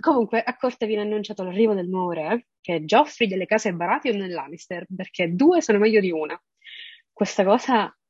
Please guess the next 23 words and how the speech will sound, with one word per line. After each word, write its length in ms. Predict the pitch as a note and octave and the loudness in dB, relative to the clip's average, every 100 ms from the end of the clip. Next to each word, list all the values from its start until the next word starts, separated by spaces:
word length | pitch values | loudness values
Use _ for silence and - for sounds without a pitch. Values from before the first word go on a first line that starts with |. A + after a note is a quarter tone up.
| - | -2
io 140 | A3+ | 4
non, 160 | D4+ A3+ | 4 4
non 220 | A3+ C4+ | 4 4
so 300 | C#4 B3+ G3+ | 2 2 0
come 260 | F#3+ G3 F#3+ | -2 -6 -6
non 240 | G3 G3 | -6 -8
sia 160 | F#3+ G3 | -8 -10
sottolineata 560 | G3+ - G3 F#3+ G3+ F#3 | -10 -6 -4 -2 -4 -6
più 220 | - E3+ | -8 -6
volte, 220 | E3 E3+ | -6 -2
cioè 160 | A3 G3 | 0 0
perché 400 | G3 G3 - D#3 | -2 -4 -8 -4
due? 440 | D3+ D3 D#3 E3+ | -2 0 0 -2
Perché 280 | - A#3 - | -6 -4 0
anche 200 | D#4+ - | 0 2
Lannister, 560 | F#3 - D#3 E3+ E3+ E3 | 0 -2 -8 -8 -10 -6
Baratheon, 680 | A#3 A#3+ F#3 D#3 D#3+ D#3+ F3 | -2 0 0 -4 -10 -12 -8
è 120 | A#3+ | -4
da 140 | G#3+ G#3+ | -2 0
là 180 | G#3+ F3 | -2 -4
che 140 | D#3+ | -10
ti 120 | - | -12
viene 260 | F3 F3 E3+ | -10 -8 -10